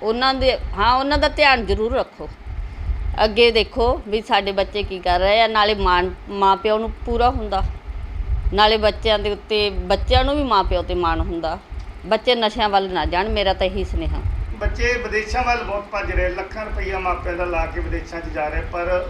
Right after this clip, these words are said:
Speaker 2: ਇੱਥੋਂ ਨੌਜਵਾਨ ਕਿਉਂ ਭੱਜ ਰਹੇ, ਕਾਰਨ ਕੀ ਹੈ?
Speaker 1: ਇੱਥੇ ਕੰਮ ਨਹੀਂ ਚੱਲ ਰਹੇ ਵੀਰ ਜੀ।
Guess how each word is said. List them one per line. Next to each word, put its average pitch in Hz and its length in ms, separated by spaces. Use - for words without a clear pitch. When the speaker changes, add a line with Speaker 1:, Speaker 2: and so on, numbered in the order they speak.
Speaker 2:
ਇੱਥੋਂ 190 300
ਨੌਜਵਾਨ 185 400
ਕਿਉਂ 175 260
ਭੱਜ 165 220
ਰਹੇ, 170 200
ਕਾਰਨ 175 240
ਕੀ 170 240
ਹੈ? 151 80
Speaker 1:
ਇੱਥੇ 370 220
ਕੰਮ 302 280
ਨਹੀਂ 302 120
ਚੱਲ 156 240
ਰਹੇ 151 200
ਵੀਰ 175 160
ਜੀ। 190 60